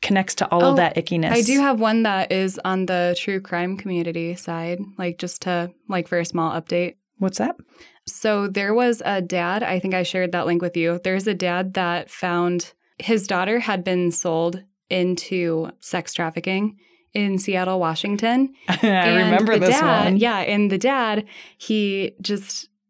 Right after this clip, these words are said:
Speaker 1: He found out who did it?
Speaker 2: Yes.
Speaker 1: who, like, sold her?
Speaker 2: Yes. And it was
Speaker 1: And
Speaker 2: her boyfriend,
Speaker 1: Mm-hmm.
Speaker 2: like, nineteen-year-old boyfriend. And so then he, I don't know, I don't know how he did the shit, but he did some Liam Neeson shit. And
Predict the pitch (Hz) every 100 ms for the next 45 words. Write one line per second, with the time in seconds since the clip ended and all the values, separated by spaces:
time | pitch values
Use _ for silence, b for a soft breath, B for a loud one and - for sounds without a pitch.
0 | _ _ - - - 214 208 214 190 202
1 | 180 196 254 - _ _ _ - 180 214
2 | 202 180 - - 180 185 220 247 240 _
3 | - 190 180 - - 180 175 175 180 208
4 | 202 - 202 190 185 185 - 175 160 -
5 | 190 277 381 - - 190 185 196 339 214
6 | 190 202 196 196 233 240 262 262 202 190
7 | 202 220 247 202 196 - 190 190 185 170
8 | 196 185 175 - 214 240 254 202 185 208
9 | 302 302 233 233 233 240 226 214 254 254
10 | 254 - B B B 226 214 240 233 233
11 | 220 233 202 196 196 B B B B -
12 | 226 226 247 220 175 - 247 262 311 302
13 | - _ - 240 233 220 226 220